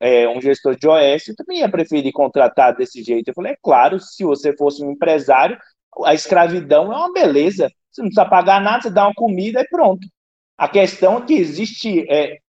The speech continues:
que existe conflito, né, que existe luta de classe, que li-, existe alguma lei ainda, é, exatamente pra coibir, é, práticas que são, é, abusivas e que são, é, completamente perversas, né? Então, você colocar,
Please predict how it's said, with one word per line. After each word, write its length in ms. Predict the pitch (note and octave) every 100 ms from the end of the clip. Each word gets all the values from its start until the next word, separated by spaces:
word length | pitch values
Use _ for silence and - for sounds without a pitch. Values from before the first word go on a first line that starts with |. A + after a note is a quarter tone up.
| -
que 100 | D#3
existe 420 | C#3 E3+ - -
conflito, 640 | - E3+ - D3+ G3+ C4+
né, 100 | F#3
que 80 | D#3
existe 240 | C#3+ C#3+ C#3+
luta 240 | D3 D#3
de 100 | C#3+
classe, 420 | C#3+ C#3+ F3+ G3
que 60 | D#3+
li-, 220 | D3 F3+ C#3
existe 340 | D3 F#3 G3
alguma 380 | E3 D3+ A3+ G3+
lei 420 | C#3+ D3+ F#3 A3
ainda, 440 | D3+ D#3+ A3 F#3+ - _ _ -
é, 140 | A2+
exatamente 600 | C3+ E3+ A#3 G3+ G3+ G#3+
pra 160 | A3+ G#3+
coibir, 640 | A3 C#4 D4+ F#3+ F3 D4 - _ _ -
é, 240 | G#3+ G#3+ -
práticas 560 | - F#3+ E3 - D4 C#4+
que 80 | C#4+
são, 360 | D4 C#4 D4 -
é, 180 | G3 G3
abusivas 920 | F#3 E3 A3 F#3+ B2+ D#3 A3 C#4+ G#3+
e 40 |
que 80 | E3
são, 360 | D#3+ F#3+ G3+ F#3
é, 320 | D#3 D3+ C#3+ C#3+ _ _
completamente 1040 | - F#3 G3+ G#3+ A3 A3+ F3+ D3+ G#3 A3+ B3
perversas, 800 | - C4+ A3 D#3 G3 G3 C#3 C3
né? 160 | D#3
Então, 220 | F3+ E3
você 200 | F3 F3
colocar, 420 | E3+ F3 F3 F3